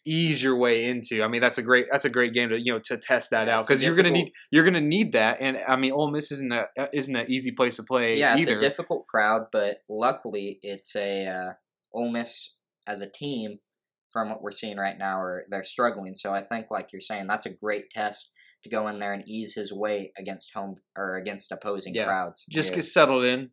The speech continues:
Speaker 1: And, I mean, as soon as you get settled
Speaker 3: And he
Speaker 1: in, you
Speaker 3: gets,
Speaker 1: start
Speaker 3: he's
Speaker 1: making those right
Speaker 3: settled, he's been
Speaker 1: passes.
Speaker 3: more settled in at home. And, you know, I felt like
Speaker 1: Yeah.
Speaker 3: last year Mississippi State was not a, as talented a team
Speaker 1: Right.
Speaker 3: as we were. And he didn't get settled in
Speaker 1: Uh,
Speaker 3: there.
Speaker 1: just
Speaker 3: I
Speaker 1: how,
Speaker 3: think,
Speaker 1: how
Speaker 3: I
Speaker 1: does that
Speaker 3: think it's,
Speaker 1: translate,
Speaker 3: I
Speaker 1: you
Speaker 3: think
Speaker 1: know?
Speaker 3: it's playing, I think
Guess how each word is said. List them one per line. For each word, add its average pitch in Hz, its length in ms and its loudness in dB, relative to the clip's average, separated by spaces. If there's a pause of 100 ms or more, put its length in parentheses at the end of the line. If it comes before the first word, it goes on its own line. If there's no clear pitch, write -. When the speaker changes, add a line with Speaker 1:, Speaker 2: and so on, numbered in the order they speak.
Speaker 1:
And, 123 120 2
I 123 60 4
mean, 123 160 2
as 123 160 4
soon 139 160 2
as 117 120 0
you 117 80 -2
get 117 120 -2
settled 120 180 4
Speaker 3:
And 180 80 6
he 214 80 8
Speaker 1:
in, 202 60 4
you 240 60 6
Speaker 3:
gets, - 100 2
Speaker 1:
start 123 140 6
Speaker 3:
he's - 40 4
Speaker 1:
making 208 180 6
those 220 60 2
right 208 80 10
Speaker 3:
settled, 202 220 6
he's 202 180 0
been 185 120 -6
Speaker 1:
passes. - 160 -4
Speaker 3:
more 156 120 -2
settled 135 360 2
in 123 160 -2
at 110 160 -4
home. 107 360 -4 (160)
And, 98 420 -6 (200)
you 110 120 -2
know, 110 140 4
I 117 120 8
felt 123 200 2
like 117 100 2
Speaker 1:
Yeah. 110 60 0
Speaker 3:
last 110 280 0
year 113 100 -4
Mississippi 107 360 -6
State 107 320 0
was 101 140 -8
not 101 300 -6 (120)
a, 92 120 -10 (200)
as 98 160 -6
talented 101 400 -4
a 95 100 -6
team 123 180 -2
Speaker 1:
Right. 117 140 2
Speaker 3:
as 92 120 -10
we 98 140 -8
were. 110 260 2 (340)
And 107 120 -6
he 113 60 -2
didn't 123 200 -4
get 123 140 -4
settled 110 340 -2
in 101 80 -4
Speaker 1:
Uh, 98 60 -6
Speaker 3:
there. 98 180 -6
Speaker 1:
just - 260 -4
Speaker 3:
I 113 40 0
Speaker 1:
how, 208 100 8
Speaker 3:
think, 180 140 2
Speaker 1:
how - 100 2
Speaker 3:
I 190 40 10
Speaker 1:
does 180 100 8
that 196 100 6
Speaker 3:
think 214 140 6
it's, 135 60 6
Speaker 1:
translate, 110 360 -2 (120)
Speaker 3:
I 123 100 2
Speaker 1:
you 120 80 6
Speaker 3:
think 180 160 2
Speaker 1:
know? 185 40 6
Speaker 3:
it's 180 120 0
playing, 156 400 2
I 120 140 0
think 151 280 -2